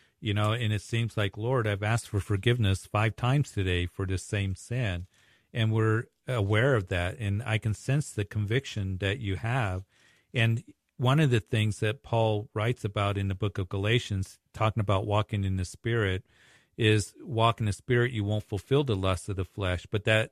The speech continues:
that walking means, as he says, that the flesh, uh, lusts against the Spirit, the Spirit against the flesh. There's this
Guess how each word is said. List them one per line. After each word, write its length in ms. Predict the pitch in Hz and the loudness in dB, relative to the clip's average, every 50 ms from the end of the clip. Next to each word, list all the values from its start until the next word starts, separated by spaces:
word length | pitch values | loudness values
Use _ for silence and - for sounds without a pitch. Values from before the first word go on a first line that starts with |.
| _ - | _ 0
that 240 | 110 107 101 - | 0 0 0 0
walking 600 | 127 110 110 117 147 156 - - 110 101 95 92 | -2 0 2 2 2 2 0 0 -2 0 0 0
means, 480 | 92 92 90 90 90 92 92 98 95 - - _ _ _ _ _ _ - | 0 0 0 0 0 0 -2 -2 -4 -6 -12 _ _ _ _ _ _ 2
as 220 | 110 107 - - | 2 2 2 2
he 120 | 120 113 | 2 0
says, 380 | 107 - - 113 107 104 - - | 0 2 2 4 4 4 2 0
that 180 | - 104 92 - | -2 -4 -2 0
the 100 | 104 95 | -2 -2
flesh, 460 | - - - 117 117 113 - - - | -2 0 2 2 2 2 0 -2 -8
uh, 500 | 123 127 _ - 294 247 165 120 104 98 | -12 -12 _ -18 -16 -12 -8 -6 -6 -6
lusts 420 | 101 101 107 113 117 107 - - | -4 -2 0 0 0 0 -2 -4
against 440 | 110 101 - 104 101 101 - - - | -6 -4 -2 -2 -2 -2 -4 -6 -8
the 80 | 101 95 | -10 -10
Spirit, 440 | - - - 135 127 127 120 - | -8 -2 0 2 2 2 2 0
the 80 | - 101 | -4 -8
Spirit 320 | - - - 113 104 98 | -8 -4 -2 0 0 0
against 280 | 101 95 101 95 - - | 0 -2 -2 -4 -4 -6
the 60 | 104 | -8
flesh. 340 | - - 113 110 104 - - | -4 0 2 2 2 2 2
There's 240 | - 127 120 - - | 2 0 0 0 0
this 240 | 127 117 107 - | 0 0 0 -2